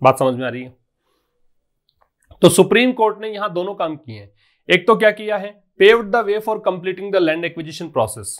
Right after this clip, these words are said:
जो भी भूमि अधिग्रहण प्रोसेस है उसको कंप्लीट करने के लिए रास्ता प्रशस्त किया है। दूसरा यहां पे ये भी सुनिश्चित करना चाहा है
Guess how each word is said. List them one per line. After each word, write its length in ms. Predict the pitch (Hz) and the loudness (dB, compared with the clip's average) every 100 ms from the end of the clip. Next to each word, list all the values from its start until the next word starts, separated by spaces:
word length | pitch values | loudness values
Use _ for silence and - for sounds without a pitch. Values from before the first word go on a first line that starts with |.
| _ _ _ _ 117 | _ _ _ _ 4
जो 220 | 165 220 | 6 6
भी 160 | 226 | 2
भूमि 340 | 190 156 190 233 | -6 -6 -6 -6
अधिग्रहण 520 | 175 160 180 190 202 | -6 -4 -4 -4 -6
प्रोसेस 460 | 208 170 170 185 180 | -6 -6 -6 -8 -6
है 100 | 185 | -6
उसको 300 | 175 147 175 | -6 -10 -8
कंप्लीट 400 | 170 156 180 185 | -8 -8 -8 -6
करने 260 | 165 156 151 | -4 -4 -6
के 100 | 165 | -6
लिए 160 | 165 | -2
रास्ता 360 | 139 143 - 170 | 0 0 0 -4
प्रशस्त 440 | - 143 156 - | -2 -10 -10 -10
किया 260 | 143 151 151 | -6 -2 -2
है। 200 | 151 - _ _ - | -2 -14 _ _ 2
दूसरा 380 | 147 196 226 226 | 4 6 6 2
यहां 340 | 202 160 165 | 0 -8 -10
पे 200 | 156 170 | -8 -6
ये 260 | 180 135 185 | -6 -4 -4
भी 140 | 240 | -4
सुनिश्चित 540 | 240 202 202 196 147 - | -4 -4 -6 -10 -10 -2
करना 280 | 175 165 | 0 0
चाहा 340 | 151 139 127 123 | -2 -4 -4 -6
है 320 | 131 185 | -6 -6